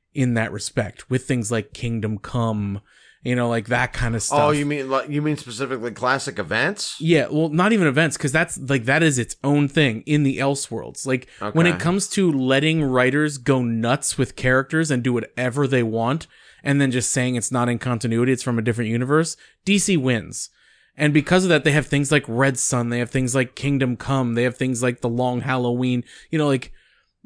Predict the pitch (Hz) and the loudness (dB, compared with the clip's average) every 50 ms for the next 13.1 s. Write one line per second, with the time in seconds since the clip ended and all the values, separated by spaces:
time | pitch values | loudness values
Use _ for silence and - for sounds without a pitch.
0 | _ - 135 135 - - _ _ - - 127 120 156 185 214 180 139 139 151 - | _ -12 -12 -12 -14 -16 _ _ -16 -14 -4 0 2 2 2 2 2 2 2 4
1 | 175 156 135 117 117 - 107 - - - - _ _ _ _ 120 127 143 175 180 | 6 4 4 2 0 -4 -8 -8 -8 -14 -18 _ _ _ _ -2 2 2 4 4
2 | 156 170 180 180 135 135 123 - 104 95 90 240 233 - - - - - - 170 | 4 4 4 4 6 6 4 4 4 2 2 2 0 0 2 4 6 6 6 4
3 | - 165 147 123 104 113 117 120 139 - - - - 208 214 226 233 240 254 262 | 2 0 0 2 2 2 2 2 2 0 0 2 2 4 4 4 2 2 0 -2
4 | 254 - - - 143 143 131 123 127 139 135 - 143 131 120 107 - 110 120 127 | -2 -6 -6 -4 -4 -2 0 0 0 -2 0 0 -2 -2 -2 -2 -2 -2 0 0
5 | 120 113 104 107 113 113 131 151 214 240 262 294 302 - - - - - _ _ | -2 -2 -4 -4 -2 -2 -2 0 0 0 0 -2 -2 -4 -6 -8 -10 -14 _ _
6 | _ _ _ _ _ _ _ _ _ _ - - - 240 247 269 226 185 156 156 | _ _ _ _ _ _ _ _ _ _ -4 0 0 2 2 2 0 0 -2 -4
7 | 147 147 165 160 - - - - _ _ _ _ - 143 139 - - 131 123 120 | -4 -4 -4 -4 -4 -8 -8 -10 _ _ _ _ -4 -2 -2 0 0 0 0 -2
8 | - - 127 127 123 123 117 - - 113 - - - 196 156 131 - - - - | 0 0 2 2 2 2 0 -2 -4 -4 -2 0 2 2 2 0 -4 -8 -10 -16
9 | - - _ 143 175 208 208 - - - 175 160 147 139 135 131 135 156 190 175 | -20 -12 _ 0 2 2 2 0 0 0 0 2 2 2 0 0 -2 -2 -2 -2
10 | - - 202 202 190 180 180 170 - - - 170 185 202 - 190 165 156 156 165 | -2 0 2 2 2 2 2 0 -4 -6 -4 -2 -2 -2 0 0 0 2 4 4
11 | 170 170 175 175 175 - - 139 143 156 165 165 156 143 139 151 156 156 156 - | 4 4 2 0 -2 -2 -2 0 0 2 0 0 0 -2 -4 -2 -2 -2 -2 -2
12 | 170 165 151 143 156 170 175 165 175 190 190 185 - - - 143 127 135 156 175 | -2 -2 0 0 0 -2 -2 0 0 0 0 -2 -4 -6 -6 -2 0 2 2 2
13 | 202 214 | 0 -2